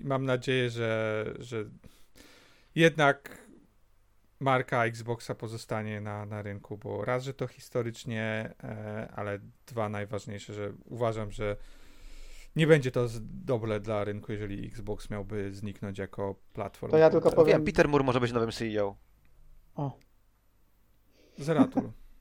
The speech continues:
Speaker 2: E, no to ja, e, tylko powiem, że, e, poczekajmy wszyscy do czerwca, kiedy to, y, mm, Xbox podzieli się z nami swoją nową wizją, e, podczas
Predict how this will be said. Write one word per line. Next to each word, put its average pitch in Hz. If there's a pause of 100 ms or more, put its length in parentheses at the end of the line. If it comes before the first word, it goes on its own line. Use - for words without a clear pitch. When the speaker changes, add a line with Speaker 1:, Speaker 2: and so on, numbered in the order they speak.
(1900)
Speaker 2:
E, 165
no 190
to 185
ja, 175 (200)
e, -
tylko 165
powiem, 160
że, 151 (640)
e, 151
poczekajmy 156
wszyscy 151
do 143
czerwca, 147
kiedy 143
to, 143 (100)
y, 147
mm, 147 (840)
Xbox 151
podzieli 147
się 147
z 143
nami 143
swoją 143
nową 143
wizją, 139 (640)
e, 139 (120)
podczas -